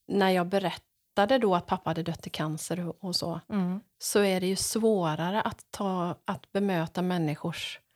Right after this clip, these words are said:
Speaker 1: känslor i det, för man är så, man har så fullt upp med sin egen.
Speaker 2: Mm.
Speaker 1: Känner du igen dig i det?
Speaker 2: Ja, just då känner jag nog det, nog det. Men, men nu,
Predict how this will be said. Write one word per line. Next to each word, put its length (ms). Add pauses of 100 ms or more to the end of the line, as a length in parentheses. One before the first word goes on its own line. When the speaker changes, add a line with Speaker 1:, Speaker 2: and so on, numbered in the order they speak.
(500)
Speaker 1:
känslor 800
i 80
det, 420 (100)
för 160
man 180
är 60
så, 400
man 280
har 160
så 140
fullt 360
upp 120
med 120
sin 180
egen. 600
Speaker 2:
Mm. 360 (1900)
Speaker 1:
Känner 240
du 60
igen 140
dig 100
i 40
det? 180 (960)
Speaker 2:
Ja, 260
just 340
då 220
känner 320
jag 100
nog 120
det, 160 (160)
nog 300
det. 280
Men, 280
men 280 (680)
nu, 420